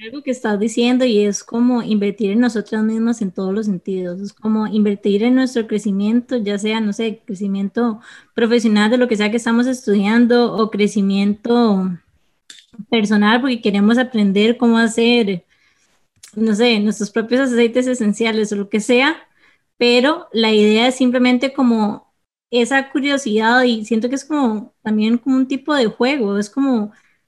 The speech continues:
esas ganas de, de saber algo que tal vez no sabemos y es como algo nuevo y que nos saca un poco tal vez de,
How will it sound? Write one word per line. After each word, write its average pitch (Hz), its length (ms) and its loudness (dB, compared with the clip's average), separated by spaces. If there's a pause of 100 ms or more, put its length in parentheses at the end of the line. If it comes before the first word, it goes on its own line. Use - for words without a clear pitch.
(400)
esas 240 300 0
ganas 262 440 2
de, 208 520 4
de 214 140 0
saber 220 300 2
algo 269 200 2
que 311 100 -4
tal 214 220 -2
vez 233 420 0
no 247 180 2
sabemos 269 500 0
y 226 40 -4
es 226 80 -8
como 254 280 2
algo 226 260 2
nuevo 262 540 2
y 208 360 -2
que 214 80 -2
nos 214 140 0
saca 226 200 -4
un 247 80 0
poco 247 320 -2
tal 214 220 -2
vez 214 280 0
de, 214 500 0